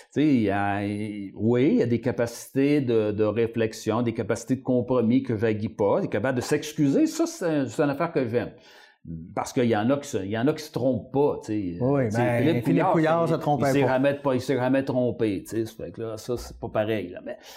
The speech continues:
Speaker 1: mais, tu sais, euh, trop, c'est comme passé, là, tu sais, c'est clair. Puis en plus aussi, un gouvernement, ça peut pas être juste le premier ministre.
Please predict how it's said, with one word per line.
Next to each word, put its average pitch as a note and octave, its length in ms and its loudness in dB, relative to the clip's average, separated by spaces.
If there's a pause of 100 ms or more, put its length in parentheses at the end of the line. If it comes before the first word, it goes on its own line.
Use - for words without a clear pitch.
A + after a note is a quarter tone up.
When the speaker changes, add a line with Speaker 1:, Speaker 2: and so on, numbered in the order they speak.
(300)
Speaker 1:
mais, F3+ 400 2
tu - 80 -12 (380)
sais, C#3 360 0
euh, A2 260 -8
trop, G#3 180 2
c'est C3+ 100 -4
comme C3+ 180 0
passé, A2+ 640 -2
là, E2+ 120 -12
tu - 60 -20
sais, A#2+ 160 -2
c'est - 380 -8
clair. C3 240 0
Puis B2 120 -2
en G2+ 160 0
plus C4 280 0
aussi, F3+ 460 -2 (300)
un A2+ 100 0
gouvernement, B2 560 0
ça C3 200 -4
peut A2+ 200 -4
pas F#3+ 300 -2
être A2+ 180 -2
juste C3+ 260 -4
le A#2 140 -4
premier G#2+ 280 -2
ministre. C3 520 -2